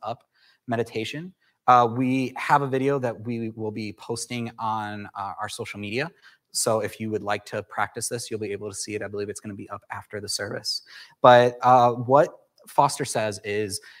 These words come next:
you kinda get into a comfortable position, so whether that's sitting, um, with your feet planted on the ground, whether that's sitting cross-legged, um, whatever is going to be comfortable for you.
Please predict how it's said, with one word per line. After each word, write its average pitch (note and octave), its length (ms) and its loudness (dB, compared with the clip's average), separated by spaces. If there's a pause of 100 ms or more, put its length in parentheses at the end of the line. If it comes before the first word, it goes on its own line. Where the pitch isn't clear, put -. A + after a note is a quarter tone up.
(120)
you A2 400 -2
kinda C3 200 -2
get C#3 160 2
into D3 140 0
a C#3 40 2
comfortable B2+ 420 -4
position, G2 560 -8
so - 120 -12
whether G#2+ 200 -4
that's G2 240 -4
sitting, A#2 800 0
um, G2+ 340 -2
with G2+ 200 -6
your G2 80 -8
feet A2+ 200 -8
planted A2+ 280 -4
on G#2+ 100 -2
the G#2+ 80 -6
ground, G#2+ 460 -4 (260)
whether G2+ 240 2
that's F#2 300 0
sitting G2+ 180 -2
cross-legged, A#2+ 800 2 (360)
um, G#2 280 6
whatever C3 400 4
is A#2 140 2
going A#2 200 -2
to - 80 -14
be G#2+ 120 -8
comfortable G2+ 800 -8
for - 200 -10
you. F2 240 -6